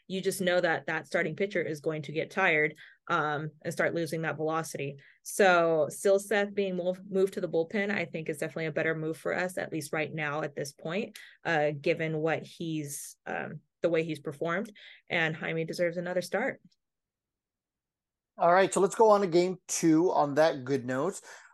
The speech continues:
Speaker 2: Uh, Griffin Canning comes in and throws arguably the best game of his career. Seven innings pitched, no earned runs, struck out five,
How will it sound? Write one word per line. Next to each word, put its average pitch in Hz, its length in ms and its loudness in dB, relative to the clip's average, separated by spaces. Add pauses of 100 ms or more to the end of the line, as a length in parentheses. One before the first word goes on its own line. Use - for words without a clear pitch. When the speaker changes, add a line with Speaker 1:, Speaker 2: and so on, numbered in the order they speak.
(100)
Speaker 2:
Uh, 170 260 10
Griffin 233 360 2
Canning 202 460 4
comes 185 300 2
in 190 200 2
and 160 240 0
throws 202 400 6
arguably 214 580 4
the 175 80 4
best - 320 2
game 170 200 2
of 139 80 0
his 135 100 -2
career. 147 540 0
Seven 160 320 2
innings 143 240 -6
pitched, 247 420 4 (500)
no 226 400 8
earned 170 280 4
runs, 185 380 6
struck 196 300 2
out 156 200 2
five, 196 540 6